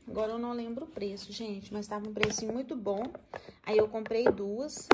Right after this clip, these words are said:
que essas tampas assim é muito boa, né? Pra você colocar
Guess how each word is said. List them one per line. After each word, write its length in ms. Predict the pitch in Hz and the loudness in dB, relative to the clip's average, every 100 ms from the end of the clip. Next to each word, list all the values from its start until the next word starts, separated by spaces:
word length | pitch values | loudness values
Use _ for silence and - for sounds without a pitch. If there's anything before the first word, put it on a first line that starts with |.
| - 190 - | 8 2 -6
que 80 | 226 | -4
essas 220 | 233 240 | 0 0
tampas 460 | 240 233 233 214 208 | 0 -2 8 8 8
assim 280 | - 294 | -4 -4
é 40 | 254 | -2
muito 220 | 254 254 | -2 -2
boa, 360 | 262 202 175 185 | 6 6 6 -4
né? 340 | 202 226 254 254 - - | -4 -2 -2 -4 -14 -16
Pra 120 | - 202 | -14 -10
você 240 | 208 208 | -8 -6
colocar 680 | 208 208 208 208 202 185 | -2 0 0 -2 -4 -4